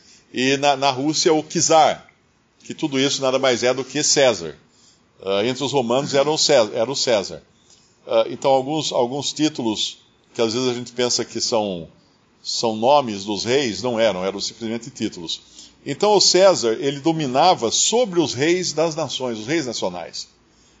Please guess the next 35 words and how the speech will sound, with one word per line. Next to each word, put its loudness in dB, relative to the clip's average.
Aqui -2
Pilatos 2
era, 2
sim, -6
um -8
representante -4
do, 0
do -4
governo 0
romano, 0
mas 0
não -2
podia -2
desagradar 2
os -2
judeus, -4
porque -2
o -6
medo 4
que -6
eles -4
tinham 0
era 2
de -8
levantes, 0
era 4
de, 2
de, 2
de -6
o 2
povo 2
se 0
levantar, 2
se -2
revoltar, 2